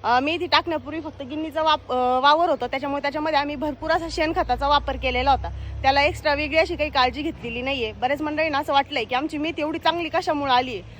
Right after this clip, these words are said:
तर महत्त्वाचा विषय म्हणजे बहुतेक मंडळींकडे पाऊस भरपूर झालाय, त्याच्यामुळे त्यांची मेथी जळाली आहे. आमच्या इकडे पाऊसच झाला नाही,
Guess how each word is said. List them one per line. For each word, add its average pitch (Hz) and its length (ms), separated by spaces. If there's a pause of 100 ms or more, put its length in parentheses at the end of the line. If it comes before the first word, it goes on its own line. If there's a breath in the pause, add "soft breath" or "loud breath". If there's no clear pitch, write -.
(220 loud breath)
तर 277 180
महत्त्वाचा 294 440
विषय 330 260
म्हणजे 277 260
बहुतेक 294 420
मंडळींकडे 294 560
पाऊस 311 220
भरपूर 285 360
झालाय, 247 340 (340 loud breath)
त्याच्यामुळे 285 360
त्यांची 311 220
मेथी 294 260
जळाली 254 480
आहे. 220 100 (360 loud breath)
आमच्या 320 220
इकडे 320 140
पाऊसच 370 380
झाला 254 300
नाही, 220 160